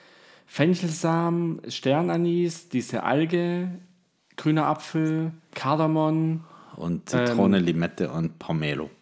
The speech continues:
Speaker 1: Schale, genau.
Speaker 2: Ja.
Speaker 1: Ja, Koriander, genau, was da
Speaker 2: Mhm,
Speaker 1: oben.
Speaker 2: mhm.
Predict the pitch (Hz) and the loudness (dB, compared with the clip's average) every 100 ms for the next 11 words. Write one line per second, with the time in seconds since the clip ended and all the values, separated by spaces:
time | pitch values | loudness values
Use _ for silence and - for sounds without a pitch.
0 | _ - 104 98 95 92 - - - 95 | _ -6 -2 -2 -2 -4 -6 -14 -6 -4
1 | 87 78 76 71 - _ _ 98 95 87 | -2 -2 -2 -4 -10 _ _ -6 -6 -8
2 | - - 104 95 95 92 90 92 90 87 | -14 -12 -6 -4 -4 -6 -8 -10 -10 -10
3 | 82 - 80 110 95 - - | -8 -6 -2 -2 -2 -8 -8